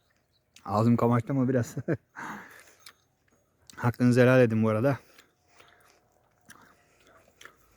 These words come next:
Arkadaşlar abone olan herkese çok çok teşekkür ediyorum. Beni buralara getirdiniz. Yüz abone oldum. Ben çok mutlu oldum. İlk başta hiç böyle, e, olmaz gözüyle bakıyordum.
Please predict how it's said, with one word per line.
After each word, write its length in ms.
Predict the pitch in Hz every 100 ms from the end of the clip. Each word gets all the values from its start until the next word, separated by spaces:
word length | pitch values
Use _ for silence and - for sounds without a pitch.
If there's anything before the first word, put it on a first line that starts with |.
| _ _ - - _ _ _ _ -
Arkadaşlar 500 | 117 143 147 131 123 117
abone 300 | 139 151 151
olan 160 | 143
herkese 400 | 143 160 139 127
çok 240 | 123 160 -
çok 160 | 131
teşekkür 380 | 135 123 131 143
ediyorum. 380 | 131 120 120 123
Beni 240 | 131 139 131
buralara 380 | 139 139 135 131
getirdiniz. 540 | 131 123 123 120 123
Yüz 180 | 127 131
abone 280 | 131 131 135
oldum. 380 | 131 123 123 143 _ _ _ _ _ 117
Ben 200 | 139 147
çok 220 | 156 151
mutlu 280 | 147 - 120
oldum. 220 | 113 139
İlk 160 | 139 -
başta 260 | 143 -
hiç 240 | 127 156 -
böyle, 320 | 143 143 139 - - - - - -
e, 160 | 127 127
olmaz 460 | 135 139 151 147
gözüyle 360 | 135 135 147 135
bakıyordum. 440 | 117 - 113 147